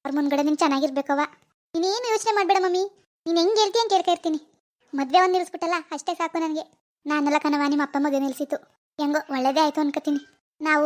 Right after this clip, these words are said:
ಕಷ್ಟಪಡೋದು ನಿನ್ಗೋಸ್ಕರನೇ ಅಲ್ವಾ ನನ್ ಮಗಳು ಚೆನ್ನಾಗಿರ್ಲಿ ಅಂತ. ಇನ್ಮೇಲೆ ಒಳ್ಳೆ ಬುದ್ಧಿ ಕಲ್ತ್ಕೊಂಡು ಬರೀ ಓದೋದ್ ಮಾತ್ರ ಇರ್ಬೇಕು ನಿನ್ ತಲೆಲಿ. ಆಯ್ತವಾ? ಆಯ್ತು ಅಮ್ಮ, ನೀನ್ ಏನ್ ತಲೆ ಕೆಡ್ಸ್ಕೊಬೇಡ. ಇದೊಂದ್ಸಲ ನನ್ ಮೇಲೆ ನಂಬಿಕೆ ಇಡು, ನಿನ್ ನಂಬಿಕೆನ ಖಂಡಿತ ಉಳಿಸ್ಕೊತೀನಿ. ಸಾರಿ ಅಮ್ಮ ಬೇಜಾರಾಗಿದ್ರೆ ನನ್ನಿಂದ. ಆಯ್ತು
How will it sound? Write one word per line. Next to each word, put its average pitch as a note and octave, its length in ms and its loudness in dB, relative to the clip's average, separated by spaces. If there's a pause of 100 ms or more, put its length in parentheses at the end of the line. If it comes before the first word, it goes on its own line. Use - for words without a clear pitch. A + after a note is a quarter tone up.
ಕಷ್ಟಪಡೋದು D4 460 -2
ನಿನ್ಗೋಸ್ಕರನೇ C#4+ 520 -4
ಅಲ್ವಾ C#4+ 220 -2
ನನ್ C#4 140 -2
ಮಗಳು C#4+ 200 -2
ಚೆನ್ನಾಗಿರ್ಲಿ C#4 400 -2
ಅಂತ. C4+ 140 -4 (460)
ಇನ್ಮೇಲೆ C#4+ 220 0
ಒಳ್ಳೆ C#4 200 2
ಬುದ್ಧಿ C#4+ 200 -2
ಕಲ್ತ್ಕೊಂಡು C#4+ 420 -2 (480)
ಬರೀ C#4 160 0 (100)
ಓದೋದ್ D4 260 4
ಮಾತ್ರ D4 220 0
ಇರ್ಬೇಕು C#4+ 240 -2
ನಿನ್ D4 120 0
ತಲೆಲಿ. C#4+ 260 0 (340)
ಆಯ್ತವಾ? C#4+ 300 0 (520)
ಆಯ್ತು D4 180 -4
ಅಮ್ಮ, D#4+ 180 2
ನೀನ್ D#4 220 0
ಏನ್ F4 140 -2
ತಲೆ F4 160 0
ಕೆಡ್ಸ್ಕೊಬೇಡ. E4 380 -4 (400)
ಇದೊಂದ್ಸಲ D#4+ 440 2
ನನ್ F4 140 2
ಮೇಲೆ F#4 120 2
ನಂಬಿಕೆ D#4+ 280 2
ಇಡು, D#4+ 80 -2 (400)
ನಿನ್ D#4+ 160 -16
ನಂಬಿಕೆನ D#4+ 340 -6
ಖಂಡಿತ D4+ 300 -2
ಉಳಿಸ್ಕೊತೀನಿ. D#4+ 440 0 (440)
ಸಾರಿ D4 360 2
ಅಮ್ಮ D#4 100 2 (100)
ಬೇಜಾರಾಗಿದ್ರೆ D#4 500 0
ನನ್ನಿಂದ. D#4 260 -2 (580)
ಆಯ್ತು D#4+ 240 0